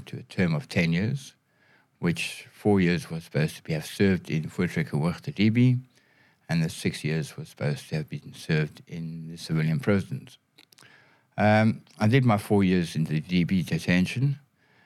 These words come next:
and my six years I went into prison, and I came out after five and a half years. I spent time in Robben Island and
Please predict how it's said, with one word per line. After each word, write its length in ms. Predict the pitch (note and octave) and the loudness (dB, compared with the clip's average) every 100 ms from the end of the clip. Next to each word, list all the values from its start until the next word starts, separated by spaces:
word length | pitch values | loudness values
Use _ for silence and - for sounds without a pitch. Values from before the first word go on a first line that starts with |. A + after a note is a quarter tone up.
| _ - | _ -2
and 320 | F#2+ F#2+ F#2+ | 2 4 4
my 200 | F#2 G2+ | 4 2
six 320 | - B2+ - | 0 -2 0
years 200 | E2+ E2 | 0 0
I 60 | F2 | 0
went 300 | D#2 E2 D#2 | 0 0 -2
into 260 | D#2+ - | -4 -6
prison, 480 | - F2+ F2 F#2+ - - - | -4 -2 0 0 -2 -8 -12
and 560 | - F#2 G2 F2+ F#2+ F#2 | -2 2 4 2 2 2
I 420 | F#2 G2 G2 F#2 - _ _ _ - | 2 4 2 0 -6 _ _ _ -6
came 320 | - G#2 G2+ | 0 2 4
out 320 | D#2+ G2 F#2+ - - | 2 2 0 -4 -6
after 640 | E2+ F2+ E2+ - F#2 E2 E2+ - | 0 0 -2 -2 2 2 0 -6
five 300 | - G2+ F2 | -6 0 0
and 80 | F2 | 2
a 40 | |
half 240 | F2 G2 F#2+ | 0 0 2
years. 340 | G#2 A2+ A#2+ - _ _ _ _ _ _ _ | 2 2 -2 -14 _ _ _ _ _ _ _
I 80 | - | -8
spent 380 | F2 - F2 E2+ | -4 0 2 2
time 300 | F2+ E2+ F2 | 0 2 2
in 140 | E2+ | 2
Robben 240 | D#2+ E2+ E2 | 2 2 2
Island 460 | G2 G2+ G#2 G2 - - _ - | 4 4 4 2 -4 -18 _ -12
and 340 | - D#2+ D#2+ | -4 -2 -2